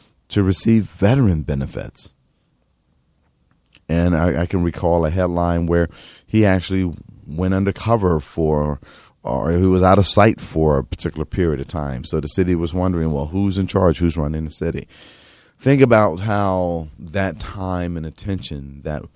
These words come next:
one uses to do wrong could be used to do right and make a permanent improvement on the city. Twenty-four percent of the Atlantic City residents are living below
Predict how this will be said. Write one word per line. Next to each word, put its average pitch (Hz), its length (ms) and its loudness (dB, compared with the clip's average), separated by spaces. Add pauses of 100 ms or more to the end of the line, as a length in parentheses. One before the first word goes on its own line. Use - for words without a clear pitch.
(240)
one 82 380 -2
uses 82 460 -2
to 80 140 -10
do 78 220 -2
wrong 76 600 -2 (340)
could 80 220 -4
be 80 140 -4
used 80 760 -4 (240)
to 87 120 -8
do 85 200 -2
right 82 360 2 (220)
and 78 260 0
make 80 220 0
a 71 80 -2
permanent 80 480 -2
improvement 73 600 -8 (340)
on 76 260 -4
the 73 80 -8
city. 85 380 -6 (1160)
Twenty-four 143 580 2
percent - 520 0 (500)
of 85 160 2
the 85 80 2
Atlantic 87 340 0
City 85 280 -2
residents 76 640 -4 (220)
are 82 180 0
living 78 560 -2 (720)
below 80 580 0